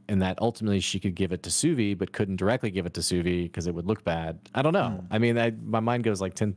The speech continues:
Speaker 1: different places.
Speaker 2: Yeah, that's a good point about her dying. Um, I, I don't know,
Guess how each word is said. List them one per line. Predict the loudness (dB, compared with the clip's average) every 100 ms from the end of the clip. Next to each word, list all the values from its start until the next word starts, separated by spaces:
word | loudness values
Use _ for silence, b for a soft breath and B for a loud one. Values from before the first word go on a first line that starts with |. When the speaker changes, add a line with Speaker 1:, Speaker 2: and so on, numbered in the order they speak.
| -4 -4
Speaker 1:
different | -2 0
places. | 0 0 -2 -4 -6 B -20 _ _ _ _ _ _
Speaker 2:
Yeah, | -4 -2
that's | -2 -2
a |
good | 0 -2 -2
point | -4 -2 -4
about | -2 -2 -2
her | -6 -6
dying. | -6 -6 -6 -6 -12 -16 _ _ _
Um, | -4 -2 -2 -4 -8 -16 _ _ _ _ _ _ _ _ _ _ _
I, | -4 -2 0
I |
don't | 2 4
know, | 4 2 -2